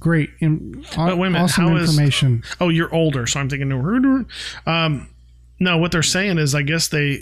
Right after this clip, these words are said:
Speaker 2: they had a, an exclusive deal with Chrysler, um, when they were filming the show. That's why all the, the cars are Chrysler, Plymouth, Dodge, right?
Speaker 1: Okay.
Speaker 2: Um, and what they're saying is, is halfway through the season, or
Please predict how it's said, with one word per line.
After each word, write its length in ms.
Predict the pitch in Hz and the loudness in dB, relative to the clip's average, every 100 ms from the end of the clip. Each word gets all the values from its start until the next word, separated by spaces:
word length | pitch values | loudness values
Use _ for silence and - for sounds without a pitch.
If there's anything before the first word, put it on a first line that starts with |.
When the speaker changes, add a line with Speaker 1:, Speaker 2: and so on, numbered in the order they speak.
| - | -6
Speaker 2:
they 180 | 147 175 | -4 -2
had 180 | 190 185 | 0 0
a, 120 | 156 147 | -2 0
an 100 | 143 | 0
exclusive 560 | 127 - 180 175 156 | 0 0 0 0 0
deal 240 | 143 147 139 | 0 0 -2
with 140 | 127 | -4
Chrysler, 480 | - 139 123 127 101 - - - - - - - - - - | -4 -2 -2 -6 -12 -18 -20 -20 -20 -20 -20 -20 -20 -14 -6
um, 460 | 143 135 120 104 165 | -4 -4 -4 -8 -4
when 160 | 147 | -2
they 100 | 143 | 0
were 100 | 139 | 0
filming 280 | 127 156 139 | -2 -2 -2
the 60 | 113 | -2
show. 300 | - 65 - - - - | -4 -6 -10 -20 -20 -8
That's 160 | 143 160 | -4 -2
why 140 | 151 | 0
all 200 | 139 156 | 2 2
the, 180 | 160 151 | 2 -2
the 200 | 147 143 | -2 -4
cars 440 | - 151 139 123 | -2 0 0 -2
are 140 | - 131 | -4 -6
Chrysler, 540 | - 151 135 135 127 - | -4 -2 -2 -4 -6 -8
Plymouth, 300 | - 147 127 | -6 -4 -4
Dodge, 400 | 139 120 98 - - - | -4 -6 -6 -10 -12 -10
right? 280 | 131 131 147 - | -6 -6 -8 -6
Speaker 1:
Okay. 280 | 143 135 143 - - - - | 0 2 0 -6 -18 -14 -6
Speaker 2:
Um, 540 | 160 156 147 135 110 - - - - - - - - - - | -2 0 -2 -4 -8 -18 -20 -20 -20 -20 -20 -20 -20 -8 -2
and 80 | |
what 120 | 175 180 | 0 0
they're 120 | 160 | 0
saying 380 | - 208 220 160 | 0 0 0 0
is, 260 | 147 139 | 0 0
is 140 | 143 - | 0 -2
halfway 380 | 156 151 180 160 | -2 -2 -2 -2
through 180 | 180 | 0
the 80 | 160 | 0
season, 420 | 139 185 196 151 | 0 -2 -2 -2
or 180 | 135 131 | 0 -2